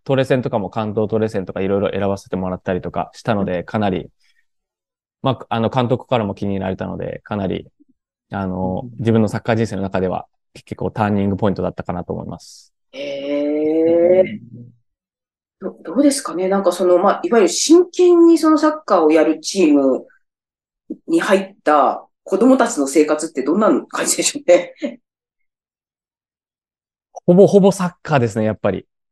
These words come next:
Speaker 2: あー。
Speaker 1: 学校行って、で、帰ってきたらすぐ、そのクラブチームのところに親が送ってくれて。
Speaker 2: うん。
Speaker 1: で、まあ、大体四時半とか五時半ぐらいから練習だったんですけど、まあ、その二時間ぐらいやった後、
Speaker 2: はい。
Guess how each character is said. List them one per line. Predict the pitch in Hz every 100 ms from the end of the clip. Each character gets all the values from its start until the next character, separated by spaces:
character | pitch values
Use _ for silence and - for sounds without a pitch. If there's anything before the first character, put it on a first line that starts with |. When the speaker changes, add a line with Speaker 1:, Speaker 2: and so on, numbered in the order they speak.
| _
Speaker 2:
あ | 185
ー。 | 180 180 175 175 170 160
Speaker 1:
学 | 151 147
校 | - 147 147 139 - _
行 | 131
っ | -
て、 | 143 127 127 - -
で、 | 123
帰 | 160
っ | 147
て |
き | -
た | 117
ら |
す | 110 151
ぐ、 | 139 101 - _
そ | - 113
の | 107
ク | 120
ラ |
ブ | 113
チ | - 120
ー |
ム | 107
の | 98
と |
こ | 107
ろ | 101
に | 95 - _ _ _ _ _ _ _ -
親 | 117 110
が | 101 -
送 | 107
っ | 95
て | 101
く | 98
れ | 92
て。 | 95 - _ _
Speaker 2:
う | 220
ん。 | 233 - - _ _ _ _ _ _ _ _ _ _ _ _ _ _ -
Speaker 1:
で、 |
ま | 156
あ、 |
大 | 160 160
体 | 165 160 151 - - - _ -
四 | 139
時 | 123
半 | 131 117
と | 104
か | - 98
五 | 120
時 | 117
半 | 120
ぐ | 120
ら | 110
い |
か | 98
ら |
練 | 101 98
習 | 104
だ | 104
っ |
た | 95
ん |
で | 92
す | -
け | 101
ど、 | 95 - _
ま | 120
あ、 |
そ | 131
の | 127 127 - - _ 127
二 | 120
時 | 117
間 | 123 120
ぐ |
ら | 120
い |
や | 101
っ | -
た | 107
後、 | 98 95
Speaker 2:
は |
い。 | 85